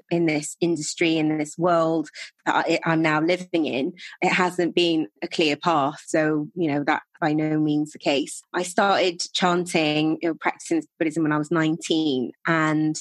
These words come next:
you know, obviously university, and I've done a master's as well in social and cultural anthropology. And I thought my life would be directed towards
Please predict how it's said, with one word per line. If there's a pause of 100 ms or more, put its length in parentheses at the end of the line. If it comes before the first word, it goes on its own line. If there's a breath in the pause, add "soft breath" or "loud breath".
(120)
you
know,
obviously (160)
university,
and
I've
done
a
master's
as
well
in
social
and
cultural
anthropology. (120)
And
I
thought (160)
my
life
would
be (180)
directed (200)
towards